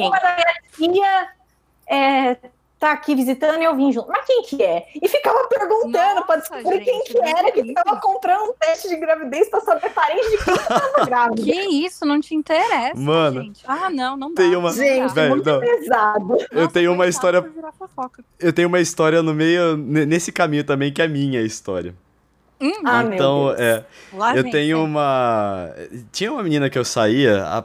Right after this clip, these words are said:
Speaker 3: muito tempo atrás, uns dez anos atrás, e que a gente parou de ficar por uns meses, e aí, depois de, assim, alguns meses, ela, ela me ligou,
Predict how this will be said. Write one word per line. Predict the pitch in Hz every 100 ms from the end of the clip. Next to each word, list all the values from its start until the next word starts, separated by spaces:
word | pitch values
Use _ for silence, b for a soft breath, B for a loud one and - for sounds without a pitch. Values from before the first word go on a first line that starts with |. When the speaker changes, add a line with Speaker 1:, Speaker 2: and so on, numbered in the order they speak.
| -
Speaker 3:
muito | 85 123 208
tempo | 302 285
atrás, | - 107 113
uns | 104
dez | 107 147
anos | 139 120
atrás, | 107 - 98 101 - - b b b b b _
e | 98 107 107
que | - - 147 135 123 117 113 107 101 95 92
a | -
gente | 120 135 147
parou | 151 135 160
de |
ficar | 180 - 139
por | 127
uns | 127 113
meses, | 107 113 139 185 214 - - b b b b
e | 110 131
aí, | 143 131 151
depois | 160 160 180
de, | 190
assim, | 185 190
alguns | 170 160 143
meses, | 143 156 165
ela, | 165 160 165 165 165 -
ela | 127 143
me | 147
ligou, | 151 131 117 101 131 110